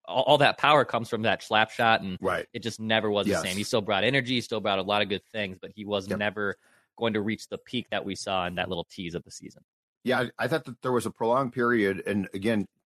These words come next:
Speaker 2: to your point, not surprising, there was a long period of time after he got hurt where he just didn't wanna shoot as much, or at times at all, which is like, "Oh my God, that's too bad."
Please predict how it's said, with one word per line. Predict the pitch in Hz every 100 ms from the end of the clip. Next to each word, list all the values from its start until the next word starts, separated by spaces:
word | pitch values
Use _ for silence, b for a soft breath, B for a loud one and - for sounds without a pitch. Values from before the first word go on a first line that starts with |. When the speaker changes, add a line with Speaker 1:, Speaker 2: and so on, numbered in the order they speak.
| _ -
Speaker 2:
to |
your | 127
point, | 135 98
not | 104 -
surprising, | - 110 104 85 85 - _ _
there | 104
was | 107
a | 113
long | 131 165
period | 139 131 113
of |
time | 120 117 104
after | 98 104 113 - _
he | 107
got | 98 -
hurt | 113 107 -
where | 101 98
he | 98
just | 90 110 98
didn't | 104 120 98
wanna | 107 92
shoot | - 120 107 -
as | 80
much, | 92 76 69 - -
or | 113 123 - _ _
at | 107
times | - 123 120 110 -
at | 98
all, | 101 110 82 85
which | 101 82
is | 80
like, | 92 -
"Oh |
my | 92 85
God, | 104 104 82 - b b
that's | 117 131
too | - 107
bad." | 92 90 95